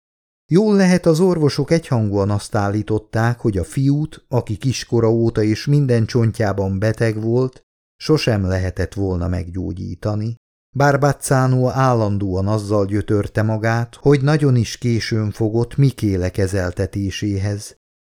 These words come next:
s ez az oktalan lelkifurdalás, amely sokszor felmerült a mi közvetlen beszélgetéseinkben,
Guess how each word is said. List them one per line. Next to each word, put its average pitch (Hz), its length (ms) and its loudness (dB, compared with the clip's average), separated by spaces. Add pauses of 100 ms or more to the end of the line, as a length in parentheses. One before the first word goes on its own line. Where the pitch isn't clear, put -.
s - 100 -8
ez 151 180 4
az 123 180 2
oktalan 127 580 2
lelkifurdalás, 123 1160 0
amely 110 300 0
sokszor 107 480 -4
felmerült 101 640 -2
a 107 40 2
mi 104 120 0
közvetlen 98 680 -2
beszélgetéseinkben, 120 1600 -2